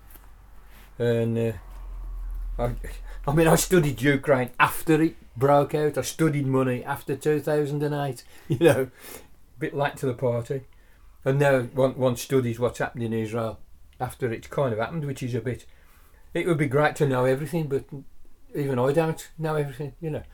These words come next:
<laughs> Anyway, we said, we said then that we, we are pessimistic about war. We didn't expect war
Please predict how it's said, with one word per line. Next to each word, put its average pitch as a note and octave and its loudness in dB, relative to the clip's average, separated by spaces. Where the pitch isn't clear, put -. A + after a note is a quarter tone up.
<laughs> G3 6
Anyway, F3 6
we C3+ 0
said, C#3+ 2
we D#3 -6
said F3+ 2
then A2+ 0
that D3+ -4
we, C#3+ 0
we D#3+ 2
are G3+ 6
pessimistic D3+ -2
about G#2 -4
war. E2+ -10
We D3 -6
didn't F#3+ -4
expect - -2
war C#3 2